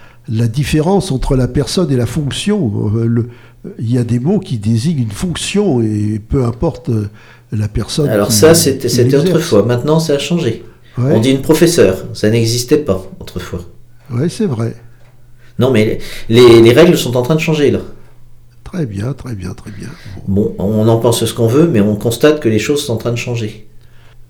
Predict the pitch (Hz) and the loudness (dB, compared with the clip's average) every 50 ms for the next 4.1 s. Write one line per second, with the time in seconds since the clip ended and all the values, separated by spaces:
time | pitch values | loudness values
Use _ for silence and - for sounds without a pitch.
0 | - - - - 156 147 151 156 156 - 165 139 156 135 - 165 156 135 131 113 | -20 -14 -6 -2 0 2 2 2 0 -2 -2 0 -2 -2 0 0 0 0 2 0
1 | 123 113 123 151 170 202 180 139 - - 147 156 180 214 214 220 233 - - - | 0 0 0 -2 0 0 -2 -2 -2 -2 -2 -2 0 -2 -2 -4 -8 -14 -20 -20
2 | - - - - _ - - - - - - - - - - - - 135 139 - | -20 -20 -20 -20 _ -20 -20 -20 -20 -20 -20 -20 -20 -18 -10 -4 -2 -2 -2 -2
3 | - - 160 180 214 220 202 - - 160 135 147 131 - - 156 165 185 226 254 | -2 -2 -2 0 -2 -4 -6 -6 -8 -6 -4 -4 -6 -6 -4 -4 -2 -2 -2 -4
4 | 254 - | -6 -8